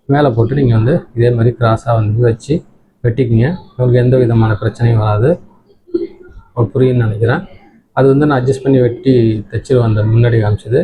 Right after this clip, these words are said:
இது வந்து உங்களுக்கு வெட்டி காமிக்கிறதா வெட்-, காமிக்கிறேன். ஒரு சிலது அந்த மாதிரி சரி வரலன்னா நீங்க வந்து இந்த மாதிரி எடுத்து வெட்டிக்குங்க. ஃப்ரண்ட் தட்டுக்கு, அதாவது கவர் தட்டு வந்து பார்த்தீங்கன்னா, பாருங்க நான் எப்படி மார்க் பண்ணிடணும், அதே மாதிரியே லைட்டா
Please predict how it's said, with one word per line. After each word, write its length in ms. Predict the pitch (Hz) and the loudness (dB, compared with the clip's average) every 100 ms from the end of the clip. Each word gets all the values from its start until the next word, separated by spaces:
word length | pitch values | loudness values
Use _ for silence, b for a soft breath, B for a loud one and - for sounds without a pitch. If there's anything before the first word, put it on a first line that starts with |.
| - - | -4 -4
இது 120 | 156 143 | 0 2
வந்து 140 | 147 139 | 2 0
உங்களுக்கு 240 | 123 117 | 0 0
வெட்டி 160 | - 127 | 0 0
காமிக்கிறதா 400 | 123 113 107 120 117 | 2 0 0 0 -2
வெட்-, 180 | 101 - _ _ | -4 -14 _ _
காமிக்கிறேன். 420 | 117 110 110 117 - B B - | -2 -2 0 -2 -4 B B -4
ஒரு 100 | 123 117 | -4 0
சிலது 200 | 139 143 | 2 2
அந்த 100 | 131 | 2
மாதிரி 140 | 131 - | 0 0
சரி 120 | 127 135 | 0 0
வரலன்னா 320 | 113 110 156 147 | 0 -2 -2 0
நீங்க 140 | 117 117 | 0 2
வந்து 140 | 165 - 117 | 0 -2 -2
இந்த 120 | 113 | 0
மாதிரி 180 | 113 113 | 0 0
எடுத்து 240 | 101 - 180 - | -2 -8 -16 -16
வெட்டிக்குங்க. 480 | 113 107 107 107 120 180 - b b b - | -14 -10 -8 -4 -4 -6 -10 b b b -8
ஃப்ரண்ட் 260 | 151 156 | -4 -2
தட்டுக்கு, 320 | 139 117 - 120 | -2 -4 -4 -2
அதாவது 240 | 123 147 247 | 0 0 0
கவர் 280 | 127 139 - | -2 -2 -2
தட்டு 180 | 113 117 | -2 0
வந்து 140 | 113 | 0
பார்த்தீங்கன்னா, 340 | 110 110 113 170 - - | -2 -4 -8 -8 -8 -4
பாருங்க 260 | 113 120 | -2 0
நான் 100 | 127 | 0
எப்படி 160 | 113 117 113 | 0 2 0
மார்க் 200 | 113 - | -2 -6
பண்ணிடணும், 440 | 113 110 113 170 - _ _ - | -10 -8 -6 -6 -8 _ _ -4
அதே 180 | 120 | 0
மாதிரியே 260 | 120 113 123 110 | 2 2 2 0
லைட்டா 300 | 101 127 | -2 -4